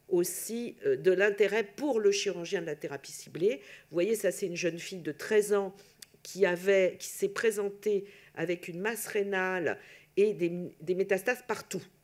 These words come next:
Le poumon, la plèvre, le foie, l'os, le muscle, le canal, euh, médulaire et le nasopharynx.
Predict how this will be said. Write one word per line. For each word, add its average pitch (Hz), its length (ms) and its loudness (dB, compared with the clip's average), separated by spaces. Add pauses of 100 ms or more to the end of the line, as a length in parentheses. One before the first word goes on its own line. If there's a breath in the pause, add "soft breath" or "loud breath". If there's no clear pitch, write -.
(100)
Le 165 140 0
poumon, 170 460 -4
la 165 160 2
plèvre, 165 400 0
le 156 120 -2
foie, 165 420 -2 (240 loud breath)
l'os, 165 480 4
le 170 140 0
muscle, 170 500 -6 (420 soft breath)
le 190 220 8
canal, 175 720 -2
euh, 135 180 0
médulaire 165 720 -2
et 170 80 0
le 175 120 -2
nasopharynx. 165 1000 -6